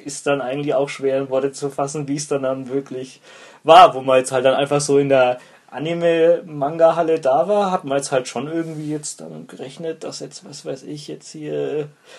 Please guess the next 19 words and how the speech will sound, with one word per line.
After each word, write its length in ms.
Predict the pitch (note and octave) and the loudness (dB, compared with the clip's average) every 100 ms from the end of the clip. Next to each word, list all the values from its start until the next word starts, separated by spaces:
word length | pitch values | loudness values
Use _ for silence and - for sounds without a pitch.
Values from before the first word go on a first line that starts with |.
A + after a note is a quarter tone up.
| - _ - - _ _ - - - | -20 _ -20 -20 _ _ -20 -20 -6
gibt's, 340 | C#3+ C#3+ - - | -4 -4 -8 -10
keine 220 | A#2+ B2 | -6 0
Ahnung, 520 | B2 C3+ C#3 C3 A#2 - E3 | 2 2 0 -4 -12 -18 -6
Sword 520 | - - A#2 B2+ B2 | -2 2 6 6 6
Art, 520 | B2+ B2 B2 B2+ C3 | 2 4 2 0 -6
Madoka 600 | B2 B2+ C3 C3+ C3+ C3+ | 2 4 4 0 2 4
und 280 | B2+ C3+ C#3 | 4 2 -4
sowas, 600 | D#3 C#3+ C3+ C#3+ C#3+ - - | -2 -2 0 0 -2 -8 -12
aber 480 | A#2 A2+ A#2+ B2+ B2+ - _ _ _ _ | -10 -8 -6 -6 -8 -14 _ _ _ _
nee, 640 | A#2+ B2 F3 F#3 A3 C#4+ F4+ _ _ _ - | -14 -12 -10 -8 -8 -8 -14 _ _ _ -14
das 240 | - - | -12 -12
war 340 | G#3 E3+ D#3+ - _ _ _ _ _ - | -8 -6 -6 -10 _ _ _ _ _ -8
ungelogen, 800 | E3+ F#3+ C4+ A3 F3+ F#3+ G#3+ G3 - | -4 -4 -4 -2 -2 -4 -10 -18 -20
zu, 340 | - E3 D#3+ - | -14 -10 -10 -12
zu 220 | - - | -12 -12
achtzig 480 | C#3+ - - - F#3+ | -12 -14 -16 -18 -16
Prozent 500 | G#3 G3+ - E3+ G3+ | -14 -10 -8 -8 -4
war 160 | E3+ D#3 | -4 -2
das, 560 | F3 G3+ - - - | -4 -4 -8 -10 -14